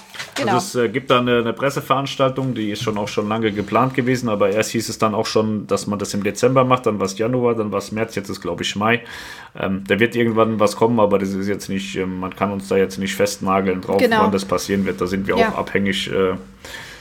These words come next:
Speaker 2: davon, dass dann nachher alles funktioniert.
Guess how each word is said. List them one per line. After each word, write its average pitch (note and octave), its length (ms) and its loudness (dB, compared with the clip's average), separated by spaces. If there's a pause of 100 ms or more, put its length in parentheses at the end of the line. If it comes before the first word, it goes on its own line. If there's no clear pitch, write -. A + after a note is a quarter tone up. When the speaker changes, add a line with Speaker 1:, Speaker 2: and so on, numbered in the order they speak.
(680)
Speaker 2:
davon, F#2+ 340 2
dass F2+ 140 0
dann F2+ 140 -2
nachher E2+ 240 -4
alles - 160 -6
funktioniert. - 480 -14